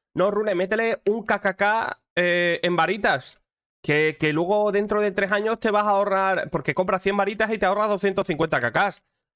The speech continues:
Sí, coño, pero tengo que tener ahora setecientos cincuenta K Ks para comprar cien varitas. O sea, tú estás loco, ¿o qué?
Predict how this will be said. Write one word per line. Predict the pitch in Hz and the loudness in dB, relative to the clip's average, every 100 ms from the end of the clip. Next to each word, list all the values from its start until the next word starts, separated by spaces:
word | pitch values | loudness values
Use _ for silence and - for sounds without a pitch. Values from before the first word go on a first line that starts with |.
| _ | _
Sí, | 120 | -4
coño, | 117 127 156 | -2 0 0
pero | 120 | 0
tengo | 113 135 | 0 0
que | 139 | 0
tener | 160 160 | 0 0
ahora | 139 139 135 120 - _ | 2 2 2 0 -8 _
setecientos | - 139 135 - 139 139 127 127 | -4 -2 -4 -2 0 0 0 -2
cincuenta | 135 127 131 127 113 | -2 0 0 0 -2
K | 113 | -2
Ks | 156 185 | 0 0
para | - 127 | 0 0
comprar | 123 113 135 135 | -2 0 -2 -2
cien | - 143 127 117 | -4 0 0 0
varitas. | 107 196 196 117 | -2 0 -2 -2
O | 113 | -2
sea, | 110 104 | -2 -2
tú | |
estás | 117 123 | -2 -2
loco, | 127 190 | 0 -2
¿o | 135 | -2
qué? | 113 | -4